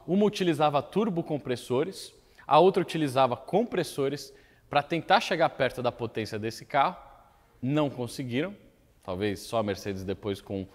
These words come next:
o M um cinco meia, que vem depois desse cara, né, com um deslocamento maior. Ou seja, você aumenta o deslocamento e acaba, ultrapassa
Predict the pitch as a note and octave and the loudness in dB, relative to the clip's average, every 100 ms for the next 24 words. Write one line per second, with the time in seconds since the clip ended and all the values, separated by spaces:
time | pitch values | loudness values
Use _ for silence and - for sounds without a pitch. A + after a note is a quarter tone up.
0 | - _ A2 A2 G2+ G#2 G#2+ A2+ G#2+ B2+ | -20 _ -4 -2 0 -2 -4 -8 -6 -2
1 | C3 F#3 G3+ - - - - _ _ G#2 | 2 2 0 -18 -20 -20 -20 _ _ -6
2 | G2 G2 G2 A2 G#2+ F#2+ G#2 - D3 C#3+ | -4 -2 0 2 2 2 -4 -2 6 6
3 | E3+ - - - B2 D#3 - A2 G#2 F#2+ | 6 -2 -16 -4 0 0 -2 -6 -4 -4
4 | F#2 F2 F2+ G#2 G#2+ G#2 G2+ G2+ G#2 B2 | -6 -6 -8 -4 -2 0 0 0 -4 2
5 | E3 D3 C#3+ F3+ - - - - - - | 6 8 10 8 4 -14 -16 -20 -20 -18
6 | - B2+ B2+ G#2+ A#2+ - C3 - - - | -8 0 0 0 -2 -2 -4 -4 -16 -12
7 | - A#2+ C3 B2 G#2+ A#2 - B2+ A#2+ A#2+ | -2 0 0 -2 -2 -2 2 0 2 0
8 | C3+ A#2+ B2+ B2 A#2+ A2+ F#2+ F2 - - | 0 2 2 2 4 4 2 -4 -14 -20
9 | - - - - - - - - - - | -20 -20 -20 -20 -20 -20 -20 -20 -20 -20
10 | - - D3 - F2+ - D2+ | -20 -6 -6 -2 -6 -4 -14